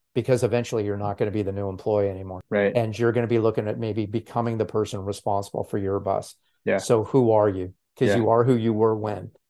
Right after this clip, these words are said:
Speaker 2: Yes.
Speaker 1: Right. And if you can make a
Speaker 2: Right.
Speaker 1: transition that doesn't cause you to be on a roller coaster ride,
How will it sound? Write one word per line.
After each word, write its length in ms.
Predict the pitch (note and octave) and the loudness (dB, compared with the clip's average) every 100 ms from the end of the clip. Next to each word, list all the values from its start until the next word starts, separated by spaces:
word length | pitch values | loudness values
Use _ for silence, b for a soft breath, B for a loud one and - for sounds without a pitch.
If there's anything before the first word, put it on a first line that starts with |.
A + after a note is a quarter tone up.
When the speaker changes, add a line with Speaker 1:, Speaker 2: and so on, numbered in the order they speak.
| _ | _
Speaker 2:
Yes. 300 | G#2+ G#2 G2 | 4 4 4
Speaker 1:
Right. 220 | A#2 A2 - | 4 2 2
And 140 | A#2+ | 2
if 140 | G#2+ | 2
you 120 | C3 B2 | 2 2
can 180 | C3+ A#2+ | 2 2
make 160 | A#2 | 2
a 40 | G2+ | 2
Speaker 2:
Right. 100 | G2+ | 0
Speaker 1:
transition 840 | A#2+ A2 A2 A2 A2+ - B2+ A#2+ | -4 -4 -4 -2 -2 -2 -2 0
that 180 | A2 G#2 | 0 2
doesn't 340 | A2 G#2+ A#2 | 0 0 -8
cause 380 | - A2+ A#2 A2+ | 0 2 4 2
you 120 | B2 | -2
to 100 | A2+ | -2
be 160 | G#2+ B2 | 0 0
on 140 | G#2 | 0
a 100 | G2+ | -2
roller 340 | G2 G#2+ A2+ B2 | 0 2 2 2
coaster 400 | C3 B2+ - C3 | 0 0 0 -2
ride, 340 | B2+ C3 C3+ | -2 -2 -6